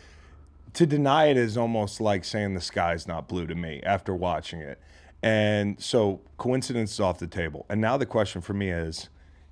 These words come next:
is the most amazing thing in music history just right under our noses? And, like, a bunch of people have seen it in high school, but we don't really talk about this. The fact that this is synced up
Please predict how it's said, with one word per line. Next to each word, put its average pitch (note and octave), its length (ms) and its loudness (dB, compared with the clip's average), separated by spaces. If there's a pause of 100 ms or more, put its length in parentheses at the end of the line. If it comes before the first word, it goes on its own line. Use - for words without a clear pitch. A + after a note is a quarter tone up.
is B2 240 4
the A#2 100 0
most D3 340 0
amazing A2+ 600 0
thing G#2+ 300 -4
in F#2 120 0
music F#2+ 340 -2
history G2 460 -2
just F2 280 -4
right F2 340 0
under F#2+ 260 0
our F2+ 120 0
noses? F2+ 560 -2
And, F#2+ 160 -4
like, F2 140 -2
a F2+ 40 -4
bunch A#2+ 280 -2
of F2+ 100 -12
people F#2 260 -4
have E2 120 -8
seen F2+ 260 -6
it G2+ 100 -4
in E2+ 80 -10
high E2+ 200 -4
school, A2 280 -4
but F#2 160 -6
we G2 120 -4
don't A#2+ 160 -4
really A#2+ 200 -2
talk F2+ 320 -8
about E2+ 320 -6
this. D#2+ 300 -10 (480)
The G#2+ 100 4
fact F#2 380 2
that F2+ 160 -4
this G2+ 280 -4
is F#2+ 180 -6
synced A#2 420 -2
up F2 320 0